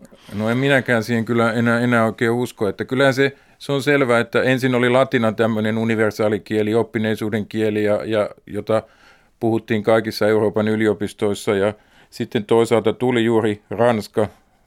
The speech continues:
erityisesti valistusaikana tämmöiseksi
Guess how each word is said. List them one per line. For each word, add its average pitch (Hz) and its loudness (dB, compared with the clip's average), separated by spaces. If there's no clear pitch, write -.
erityisesti 107 -6
valistusaikana 107 0
tämmöiseksi 101 -6